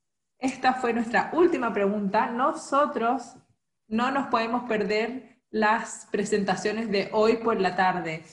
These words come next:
en donde el doctor Ricardo Kern y Pablo Rutia nos van a estar dando una charla tan buena como la que nos acaba de dar la doctora, eh, Sánchez recientemente. Arturo,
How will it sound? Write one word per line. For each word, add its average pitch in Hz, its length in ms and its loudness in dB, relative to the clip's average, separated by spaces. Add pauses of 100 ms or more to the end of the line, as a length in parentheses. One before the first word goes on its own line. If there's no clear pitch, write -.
(140)
en 196 120 0
donde 208 220 0
el 202 100 -2
doctor 208 340 -2
Ricardo 226 480 -2
Kern 262 420 -2
y 226 60 -10
Pablo 262 440 2
Rutia 254 520 0
nos 220 240 -2
van 220 220 0
a 240 80 -6
estar 233 680 2 (680)
dando 254 540 4
una 254 320 2
charla 247 760 2
tan 294 440 6 (480)
buena 226 560 2
como 220 160 2
la 202 260 4
que 208 140 0
nos 202 180 0
acaba 208 320 4
de 208 60 6
dar 202 160 8
la 208 160 4
doctora, 202 840 0
eh, 185 600 0 (580)
Sánchez 202 960 -4 (300)
recientemente. 170 880 -2
Arturo, 269 720 2